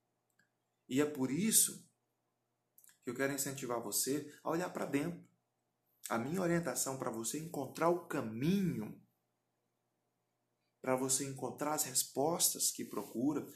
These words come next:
é você olhar pra dentro, pra você, para o seu interior. É isso que você tem que fazer. Pare de olhar pro mercado,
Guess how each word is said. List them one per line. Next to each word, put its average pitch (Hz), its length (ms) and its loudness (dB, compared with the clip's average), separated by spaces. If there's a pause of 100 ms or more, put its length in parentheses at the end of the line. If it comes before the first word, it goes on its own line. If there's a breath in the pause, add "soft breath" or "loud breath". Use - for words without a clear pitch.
(220 loud breath)
é 117 80 -8
você 131 300 0
olhar 127 260 -4
pra - 140 -8
dentro, 117 520 -8 (120)
pra 117 160 -4
você, 117 520 0
para - 240 -8
o 98 40 -14
seu 117 240 -2
interior. 104 760 -6 (1000)
É 117 80 -2
isso 165 200 2
que - 60 -8
você 123 220 -4
tem 107 100 -4
que - 80 -14
fazer. - 420 -8 (1080 soft breath)
Pare 156 380 4
de 123 100 2
olhar 110 260 2
pro 110 120 -4
mercado, - 600 -8